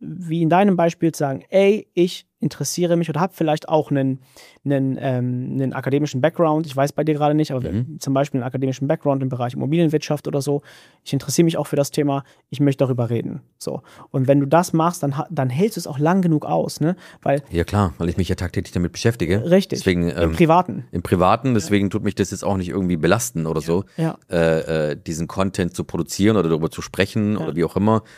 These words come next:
Speaker 2: Gut, jetzt natürlich mit dem Podcast-Format, das ist jetzt eine Sidequest, da ist jetzt was, äh, Neues entstanden.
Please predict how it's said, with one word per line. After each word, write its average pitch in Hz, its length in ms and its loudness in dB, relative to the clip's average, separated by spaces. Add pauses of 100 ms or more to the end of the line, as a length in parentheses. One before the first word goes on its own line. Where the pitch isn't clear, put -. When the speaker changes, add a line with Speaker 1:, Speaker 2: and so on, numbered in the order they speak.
(160)
Speaker 2:
Gut, 104 160 4
jetzt 98 140 2
natürlich 95 320 -4
mit 92 120 0
dem 87 220 2 (500)
Podcast-Format, 123 840 0
das - 160 -4
ist 90 100 -8
jetzt 92 140 -2
eine - 80 -4
Sidequest, - 680 -2
da - 40 -6
ist - 180 -6
jetzt 90 160 -6
was, 85 240 -4
äh, 80 200 -6 (100)
Neues 95 300 0
entstanden. 113 520 -2